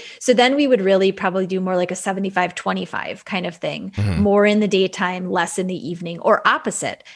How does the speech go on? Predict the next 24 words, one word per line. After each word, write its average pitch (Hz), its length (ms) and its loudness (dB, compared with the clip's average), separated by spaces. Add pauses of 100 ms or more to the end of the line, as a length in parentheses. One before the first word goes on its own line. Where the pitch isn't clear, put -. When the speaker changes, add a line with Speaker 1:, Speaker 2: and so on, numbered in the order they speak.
Speaker 1:
maybe 185 300 2
less 180 300 2
in 202 80 2
the 190 80 0
daytime 175 500 -4
and 180 140 -2
more 220 280 4
in 214 140 4
the 170 120 -4
overnight, 160 420 -4
especially 156 460 -2
if 190 120 -2
growth 208 320 4
is 185 100 -2
a 160 80 0
potential 170 720 -4
issue 165 400 0
or 165 140 -2
there's 165 460 -2
stuff - 280 -2
that's 165 140 -8
causing 160 340 -2
rises 170 440 -2
overnight. 170 600 0